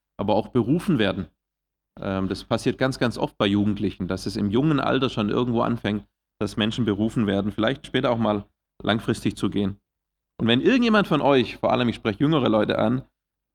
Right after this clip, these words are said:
nie, nicht weiß, was er nächste Woche Samstag eine Woche lang tut, wir brauchen ganz dringend, vor allem Jungs, Männer,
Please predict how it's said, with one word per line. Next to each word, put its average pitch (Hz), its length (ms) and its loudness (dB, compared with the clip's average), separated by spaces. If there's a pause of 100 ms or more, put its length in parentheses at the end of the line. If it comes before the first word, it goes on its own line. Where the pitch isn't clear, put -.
(160)
nie, 139 200 2
nicht 147 280 2
weiß, 139 260 6
was 117 140 2
er 113 120 2
nächste 139 320 2
Woche 131 180 4
Samstag 117 500 0 (300)
eine 127 220 2
Woche 123 160 2
lang 104 260 0
tut, 104 320 0 (500)
wir 107 120 0
brauchen 120 320 2
ganz 123 280 0
dringend, 123 300 2
vor 110 140 0
allem 117 160 2
Jungs, 117 340 0
Männer, 110 380 -2